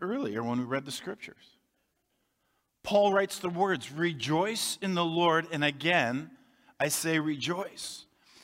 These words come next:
Where does he write them from? He writes them from inside a prison.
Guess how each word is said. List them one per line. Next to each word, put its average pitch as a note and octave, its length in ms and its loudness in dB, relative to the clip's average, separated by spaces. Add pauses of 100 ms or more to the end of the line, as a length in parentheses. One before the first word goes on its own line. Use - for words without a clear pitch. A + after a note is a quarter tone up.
(120)
Where F#3 180 4
does A3+ 140 0
he G#3 100 0
write G3+ 240 6
them A#3+ 100 0
from? C3 240 -2
He E3 160 0
writes F3+ 460 2
them A3+ 160 -2
from G3+ 220 0
inside F#3+ 580 4
a E3+ 120 0
prison. F#3 480 0